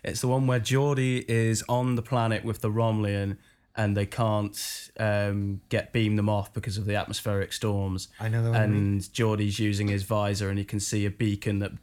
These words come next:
Speaker 1: Wesley sent down. That was the only, the guy who wrote those books, I read that book cover to cover, and that was the only one where he couldn't find anything wrong with it, technically. Every other episode had something wrong with it.
Speaker 2: Bloody hell.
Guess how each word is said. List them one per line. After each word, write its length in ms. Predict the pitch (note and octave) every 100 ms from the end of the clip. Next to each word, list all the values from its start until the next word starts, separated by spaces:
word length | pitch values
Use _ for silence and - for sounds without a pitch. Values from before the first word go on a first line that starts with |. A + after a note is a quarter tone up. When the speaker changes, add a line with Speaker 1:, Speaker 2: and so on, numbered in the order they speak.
| -
Speaker 1:
Wesley 420 | - A2+ G2+ G2+ G2
sent 320 | - G2+ E2
down. 280 | G2 G2 G2
That 120 | G#2+
was 120 | A2+
the 120 | A2+ B2
only, 280 | C3+ A2
the 120 | A2 A2
guy 240 | C3 C#3+
who 80 | C#3
wrote 200 | C3 A#2+
those 180 | B2 A#2
books, 280 | A#2 G#2+ -
I 40 |
read 320 | G2+ A2+ A2 G2
that 240 | G#2+ -
book 240 | A2+ G#2 -
cover 220 | A#2 G#2
to 60 | G2
cover, 300 | A2+ G2+ G2
and 100 | G2
that 80 | G2
was 120 | G#2
the 120 | G#2
only 280 | A2+ A2 G#2+
one 420 | G#2+ G#2 G2 G2 - - - - -
where 180 | G#2+
he 140 | G#2 G#2+
couldn't 540 | - C3+ A2 G2+ -
find 560 | - A2+ G#2 G2+ G2 G2 -
anything 560 | A2 G#2 G2+ G#2 G2+
wrong 240 | G#2 G2 G2
with 180 | G2
it, 200 | G2 F#2 - - -
technically. 600 | A2 F#2 F#2+ - F2+ F2+ - _ _
Every 280 | - A#2 G#2+
other 200 | G#2 G2+
episode 400 | G2 - G2+ F#2+
had 160 | F#2+ F#2
something 300 | G2+ F#2+ F#2+
wrong 140 | F#2+
with 140 | F#2 F#2+
it. 120 | F#2 - _ _ _ _ _
Speaker 2:
Bloody 280 | C#3 A#2+ G#2
hell. 320 | F2 E2+ F2